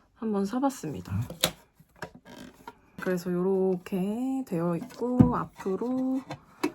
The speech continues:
슝 열리는 거 보이시죠?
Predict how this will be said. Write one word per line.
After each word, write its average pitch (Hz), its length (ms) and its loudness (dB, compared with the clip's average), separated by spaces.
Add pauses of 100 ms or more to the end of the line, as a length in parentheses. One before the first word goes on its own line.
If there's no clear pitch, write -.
(160)
슝 381 600 6
열리는 196 500 2
거 170 140 -4 (1120)
보이시죠? 190 400 -6